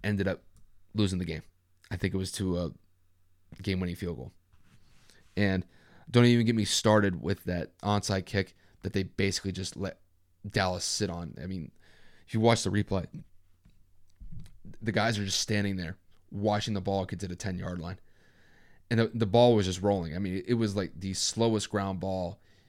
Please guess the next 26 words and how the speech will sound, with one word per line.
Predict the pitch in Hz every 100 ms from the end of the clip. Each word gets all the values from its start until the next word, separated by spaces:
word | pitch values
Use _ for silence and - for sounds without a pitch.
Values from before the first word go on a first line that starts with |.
| _ _ _ -
that | 107 -
you | 107
could | 107 90
get | 85 104 - -
for | - 101 92 85 - _ _ _ _ -
a |
hands | 90 104 98 -
team, | 98 90 - _ _ -
and | 95
they | 95
just | 95 -
kinda | 107 95
let | 98 90
it | -
roll | 92 95 92
ten | - 90
yards | 87 87 76 - - - - -
and | 104
then | 92
let | 92
the | 92
Cowboys | - 92 85 82
sit | - 90
on | 67 78
it. | - - _ - - _ _ _ -
So, | - 85 69